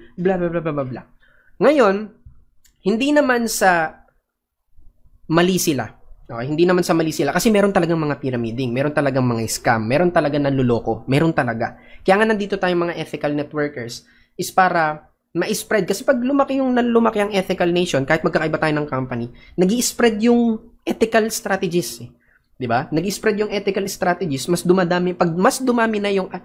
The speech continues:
kaya lang naman sinasabi na pangit ang network marketing kasi, kasi mas marami yung gumagawa ng pangit. Kaya sinasabihan tayo ng negative about sa network marketing, scammer, blah, blah, blah.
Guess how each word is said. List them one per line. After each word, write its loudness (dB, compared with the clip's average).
kaya 4
lang 0
naman 0
sinasabi -2
na -2
pangit -2
ang -4
network -6
marketing -4
kasi, -4
kasi 0
mas -2
marami 0
yung -2
gumagawa 2
ng -2
pangit. -4
Kaya 0
sinasabihan 2
tayo 0
ng 0
negative 0
about 0
sa 0
network -4
marketing, -4
scammer, -2
blah, -2
blah, -2
blah. -2